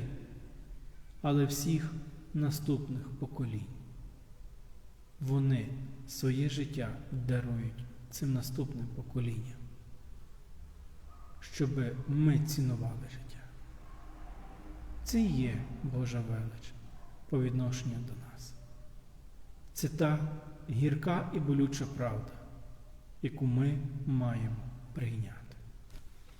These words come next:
Отче наш, що єси на небесах, нехай святиться ім'я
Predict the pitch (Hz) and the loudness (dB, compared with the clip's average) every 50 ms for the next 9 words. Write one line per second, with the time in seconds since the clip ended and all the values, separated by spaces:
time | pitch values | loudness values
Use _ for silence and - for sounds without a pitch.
0 | - - - - - - - - - 175 170 165 165 - - 175 156 139 127 120 | -14 -14 -12 -12 -12 -14 -10 0 8 8 8 8 8 2 2 4 6 6 6 4
1 | 113 107 - - - - - - - - - 165 156 151 147 143 147 - - 165 | 2 2 -2 -4 -6 -6 -8 -8 -4 4 8 10 10 10 10 8 6 4 4 4
2 | 151 156 147 143 139 131 127 131 - - - 135 123 120 - - - - - - | 6 6 8 8 8 6 6 2 2 0 0 0 0 0 -2 -4 -8 -8 -10 -12
3 | - - - - - - 170 165 160 160 170 170 165 160 - - 170 156 - - | -12 -12 -12 -10 0 4 6 8 8 8 10 10 10 8 8 6 4 4 4 6
4 | 160 151 147 - - - 156 147 143 139 143 139 139 135 135 135 | 6 6 6 6 4 4 4 6 6 6 6 6 6 6 4 4